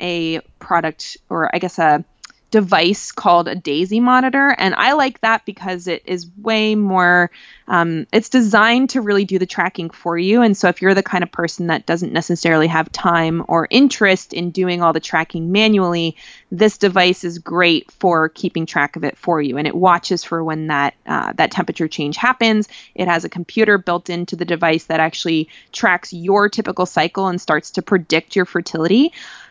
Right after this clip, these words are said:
And uh, for those of your listeners that aren't familiar with the fertility awareness method, it's essentially based on the understanding that the female body is only able to get pregnant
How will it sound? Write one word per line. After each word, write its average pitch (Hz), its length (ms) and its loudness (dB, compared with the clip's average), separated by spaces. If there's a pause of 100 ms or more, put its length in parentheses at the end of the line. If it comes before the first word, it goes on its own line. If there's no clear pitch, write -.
And 190 420 4 (1040)
uh, 196 100 -2
for 269 180 4
those 269 240 4
of 294 80 0 (280)
your 208 260 -2
listeners 196 380 -2
that 170 160 0
aren't 180 180 0
familiar 170 440 -4
with 165 120 -4
the 170 80 -6
fertility 170 480 -2
awareness 165 480 2
method, 160 460 2 (640)
it's 208 160 0
essentially 254 720 2
based 190 560 0
on 175 500 2 (140)
the 196 140 0
understanding 185 580 0
that 175 200 0 (640)
the 190 240 0 (440)
female 285 320 4
body 196 360 2
is 180 200 -2
only 196 640 -2 (280)
able 233 320 2
to 214 120 -10
get - 200 0
pregnant 180 500 -2